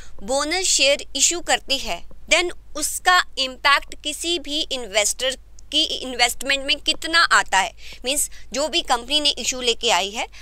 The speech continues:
अगर किसी particular investor ने उस company के shares hold कर रखे हैं, तो क्या उसकी investment बढ़ जाती है, यही हम समझने वाले हैं। जैसे कि मैं आपको बता दूं, Reliance इंडस्ट्री जो है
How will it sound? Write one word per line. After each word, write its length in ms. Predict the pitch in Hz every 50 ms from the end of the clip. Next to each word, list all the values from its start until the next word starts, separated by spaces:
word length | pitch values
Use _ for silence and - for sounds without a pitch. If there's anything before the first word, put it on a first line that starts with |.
| - -
अगर 240 | - 262 - - 330
किसी 300 | - 302 294 - 320 320
particular 640 | - 247 233 220 - 254 269 269 262 247 247 247 -
investor 420 | 254 233 208 202 202 - - 233 233
ने 180 | 240 233 226 226 -
उस 100 | - - -
company 380 | - 294 269 262 - - 330
के 140 | 320 302 277
shares 320 | - - 262 226 226 - -
hold 260 | - 233 269 302 277
कर 180 | - 262 208 185
रखे 260 | 185 - - - 202
हैं, 120 | 208 269 - - - - - -
तो 60 | 359
क्या 260 | 320 - 339 311 339 370 403 - - - 294
उसकी 460 | 294 285 - - - 339 294 247 - - - - - -
investment 680 | 277 285 277 254 247 269 285 - - 311 349 370 359 - 277
बढ़ 240 | 208 208 214 214 220
जाती 380 | 214 294 311 - - 320 320 -
है, 160 | 311 349 370 - - - - -
यही 240 | 254 285 311 370 370
हम 200 | 359 302 269 294
समझने 460 | - - 247 220 226 220 220 226 220
वाले 240 | 208 196 175 170 170
हैं। 160 | 196 202 180 180
जैसे 300 | - 247 277 - 403 392
कि 240 | - 339 330 330 359 - - - - -
मैं 80 | 269
आपको 240 | 269 269 269 - 294
बता 280 | 277 285 - 285 269 269
दूं, 160 | 247 302 330 349 - - - - 226
Reliance 480 | 220 233 240 269 294 370 440 466 -
इंडस्ट्री 520 | 415 381 311 254 240 226 - - 277 277 254
जो 160 | 226 247 233 240
है 220 | 233 233 247